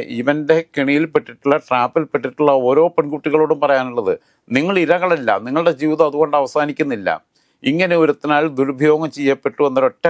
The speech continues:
കാരണം കൊണ്ട് അങ്ങനെ വ്യക്തിത്വവും അഭിമാനബോധവും ഒക്കെ തകർന്നു പോകുമെന്ന തെറ്റിദ്ധാരണയിൽ നിങ്ങൾ നിൽക്കണ്ട. നിങ്ങളെ സ്വീകരിക്കാൻ, നിങ്ങളെ അംഗീകരിക്കാൻ, നിങ്ങളെ ആദരിക്കാൻ, നിങ്ങളെ ഹൃദയവിശാലതയോടെ സ്വീകരിക്കാൻ കഴിയുന്ന വലിയൊരു സമൂഹം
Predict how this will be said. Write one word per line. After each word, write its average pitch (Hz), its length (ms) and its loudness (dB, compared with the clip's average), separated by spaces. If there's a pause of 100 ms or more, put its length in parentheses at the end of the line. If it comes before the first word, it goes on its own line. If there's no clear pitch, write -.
(120)
കാരണം 143 440 0
കൊണ്ട് 120 220 0 (500)
അങ്ങനെ 160 340 -2 (520)
വ്യക്തിത്വവും 143 540 0 (360)
അഭിമാനബോധവും 147 720 0
ഒക്കെ 156 120 -4 (120)
തകർന്നു 147 440 0
പോകുമെന്ന 143 560 0
തെറ്റിദ്ധാരണയിൽ 147 580 0 (100)
നിങ്ങൾ 151 160 -2 (100)
നിൽക്കണ്ട. 147 320 -2 (880)
നിങ്ങളെ 160 400 2
സ്വീകരിക്കാൻ, 160 580 0
നിങ്ങളെ 151 300 0
അംഗീകരിക്കാൻ, 151 580 -2 (100)
നിങ്ങളെ 147 220 0 (160)
ആദരിക്കാൻ, 143 560 0 (140)
നിങ്ങളെ 139 280 0
ഹൃദയവിശാലതയോടെ 139 960 0
സ്വീകരിക്കാൻ 135 520 -2
കഴിയുന്ന 131 300 -2 (360)
വലിയൊരു 202 420 2
സമൂഹം 165 420 2